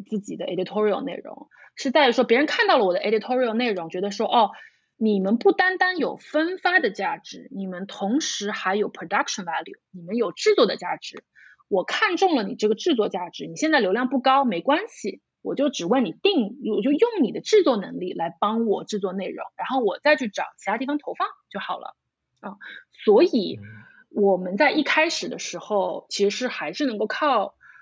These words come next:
Speaker 1: production value 这件事情，在市场上面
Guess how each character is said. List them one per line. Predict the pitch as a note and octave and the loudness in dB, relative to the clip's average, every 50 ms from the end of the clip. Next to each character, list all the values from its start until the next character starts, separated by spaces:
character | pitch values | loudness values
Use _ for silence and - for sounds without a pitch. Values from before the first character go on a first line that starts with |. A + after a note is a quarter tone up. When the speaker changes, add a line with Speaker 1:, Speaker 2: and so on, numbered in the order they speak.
| _ _ | _ _
Speaker 1:
production | - - G3 F3+ G#3+ C#4 F#4+ G4 - - | -6 -4 -2 2 4 4 4 2 2 -2
value | A#3+ G#3+ A3 A#3 G3 | 0 0 0 0 -2
这 | G3+ A3+ A3 | -2 -4 -6
件 | A#3 A#3 A#3+ | -6 -6 -8
事 | - - F4+ D4 | -6 -6 -6 -6
情， | - - - F#3 - - - - | -6 -8 -12 -12 -12 -14 -12 -6
在 | - B3 A#3 G#3+ G3+ | -2 0 0 0 0
市 | G3 - - F#4 F4 - | -2 -4 -2 -2 -2 -2
场 | - - - C4+ | -2 -6 -10 -10
上 | - - C#4 B3 A3+ G#3+ | -4 0 0 0 0 0
面 | G#3+ G#3 G#3 G3 G3+ G3+ - | -2 -2 -4 -4 -6 -8 -10